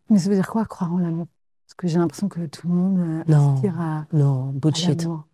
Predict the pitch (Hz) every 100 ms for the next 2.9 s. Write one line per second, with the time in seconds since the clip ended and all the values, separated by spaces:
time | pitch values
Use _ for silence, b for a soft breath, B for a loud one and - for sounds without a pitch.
0 | - 156 170 - 170 175 - 208 - -
1 | 175 151 165 165 - 151 156 175 175 151
2 | 196 190 185 180 190 196 - 175 170